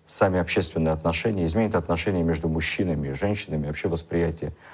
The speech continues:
женщин в, <laughs> в общественной жизни, в жизни страны.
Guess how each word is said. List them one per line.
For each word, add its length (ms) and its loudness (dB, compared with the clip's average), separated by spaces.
женщин 520 -2
в, 400 2
<laughs> 760 -14
в 80 0
общественной 540 2
жизни, 560 0
в 60 -8
жизни 280 2
страны. 540 0